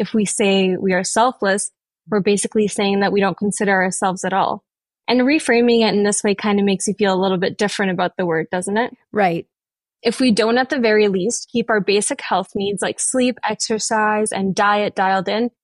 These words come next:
Speaker 1: we are inherently setting ourselves up for a bad time. And on top of that, if we put everyone else above ourselves, and let's be real,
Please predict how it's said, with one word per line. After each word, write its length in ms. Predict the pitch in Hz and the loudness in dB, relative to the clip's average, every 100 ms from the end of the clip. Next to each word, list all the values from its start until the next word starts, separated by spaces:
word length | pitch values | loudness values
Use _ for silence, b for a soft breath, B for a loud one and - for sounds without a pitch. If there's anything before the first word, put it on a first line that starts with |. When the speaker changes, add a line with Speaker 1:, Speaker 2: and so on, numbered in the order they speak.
| _ - | _ -2
Speaker 1:
we 80 | 226 | 2
are 100 | 226 | 2
inherently 480 | 214 202 220 240 | 0 0 0 0
setting 280 | 262 214 208 | -2 0 2
ourselves 380 | 208 202 190 185 | 0 2 0 0
up 180 | 196 196 - | -2 -4 -4
for 100 | 202 | -2
a 60 | |
bad 400 | 175 196 180 180 | 0 2 0 0
time. 380 | - - - 208 _ - | -4 -6 -6 -10 _ -8
And 120 | 226 | 0
on 120 | 226 220 | 0 0
top 360 | - 196 196 | 0 0 0
of 80 | 233 | 0
that, 260 | 247 262 - _ _ _ | 2 2 -2 _ _ _
if 200 | - 220 | -4 -4
we 320 | 233 226 220 202 - | 0 2 2 0 -2
put 180 | - - | -6 -2
everyone 400 | 214 262 277 262 | 0 2 2 4
else 180 | 226 226 | 2 2
above 240 | 220 208 | -2 0
ourselves, 720 | 208 196 - 185 190 214 - - | 0 -2 0 0 0 -4 -8 -4
and 100 | 202 | -4
let's 180 | 208 | -4
be 140 | - 269 | -2 2
real, 340 | 226 214 220 | 4 2 0